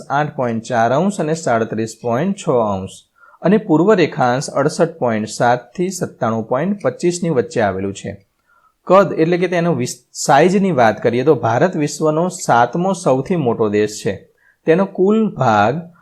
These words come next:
બત્રીસ પોઇન્ટ આઠ લાખ ચોરસ કિલોમીટર છે.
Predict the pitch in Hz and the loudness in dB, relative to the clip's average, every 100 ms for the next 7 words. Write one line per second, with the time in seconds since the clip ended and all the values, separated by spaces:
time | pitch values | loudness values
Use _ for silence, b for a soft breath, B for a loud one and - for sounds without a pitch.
0 | b _ _ 147 160 - 220 233 - 175 | b _ _ -2 0 2 0 0 -4 -2
1 | 156 170 170 143 175 175 143 120 139 - | 0 -2 -4 0 0 0 0 2 2 -2
2 | - 123 120 - 117 104 98 95 123 160 | 0 2 2 -2 -4 -2 -4 -2 -2 -2
3 | 120 - | -6 -8